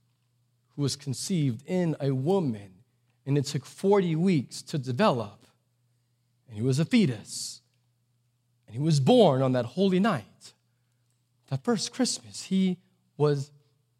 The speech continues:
physically born. Jesus has, not had, Jesus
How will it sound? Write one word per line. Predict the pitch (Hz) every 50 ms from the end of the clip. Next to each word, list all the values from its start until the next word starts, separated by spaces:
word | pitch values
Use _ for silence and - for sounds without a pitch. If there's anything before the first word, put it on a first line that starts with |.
| _ _ _
physically | - 190 151 - 147 127 - _ - 113 110 110 - _ _ _ _ _ _ -
born. | - 208 214 180 139 120 113 110 104
Jesus | 104 147 196 208 180 147 147 156 151 123 - - _ _ _ _ _ _ _ _
has, | _ - - - 160 190 175 147 131 131 147 160 165 196 247 220 - - _ 117
not | 131 151 185 156
had, | 135 - - 151 135 127 135 147 165 196 160 - _ _ _ _ _
Jesus | - 165 180 170 151 170 180 170 147